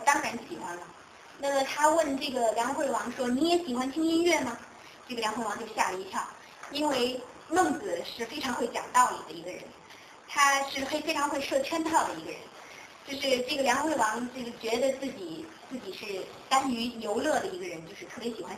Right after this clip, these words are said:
享乐，所以他就怕孟子对他提的这个问题是个圈套，所以他说：“我所好之乐，非，不是这个先王之乐，我所好的乐是正位之乐，是民间的，民间的乐曲。那个，这个太高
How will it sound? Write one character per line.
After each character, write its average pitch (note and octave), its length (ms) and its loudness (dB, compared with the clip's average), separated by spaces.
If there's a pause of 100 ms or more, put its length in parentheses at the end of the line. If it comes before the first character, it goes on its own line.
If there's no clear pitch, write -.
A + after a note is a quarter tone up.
享 - 200 -8
乐， F3 180 -6 (380)
所 A#3+ 80 4
以 - 20 4
他 C#4+ 140 0
就 C#4+ 100 -2
怕 B3+ 240 4
孟 C4 240 -2
子 G3 80 -6
对 A#3 160 -2
他 B3 140 -2
提 A3+ 180 -8
的 A3+ 100 -4
这 B3+ 60 -4
个 A#3+ 80 -4
问 A3 180 -6
题 - 60 -10
是 - 80 -10
个 G3+ 80 -6
圈 A#3+ 220 -8
套， - 200 -8 (520)
所 C#4+ 100 -4
以 - 20 -4
他 D4+ 160 -2
说 C#4+ 140 2
：“我 A#3+ 320 6 (140)
所 A3 120 -2
好 A#3 300 2
之 A#3 180 -2
乐， A#3 300 -2 (680)
非， E4+ 360 2 (220)
不 - 100 -6
是 E4 160 -2
这 D4+ 140 -4
个 A#3+ 180 0
先 D4+ 220 -2
王 G3 240 -4
之 G3 160 -6
乐， F#3+ 240 -8 (540)
我 A3 180 -2
所 - 180 -4
好 G#3 280 -2
的 G3 80 -6
乐 G3+ 240 -8
是 A#3 160 -6
正 D4+ 280 -2
位 A#3 180 -2
之 - 120 -6
乐， F#3+ 80 -6
是 B3 120 -6
民 A#3+ 280 -2
间 C#4 180 0
的， - 220 -4
民 C4 180 -2
间 D4 160 0
的 B3+ 60 -4
乐 A3+ 220 -4
曲。 - 180 -12 (300)
那 A#3 120 -4
个， G3+ 220 -2 (340)
这 C#4 80 -8
个 C4+ 80 -2
太 E4 160 2
高 D4 160 8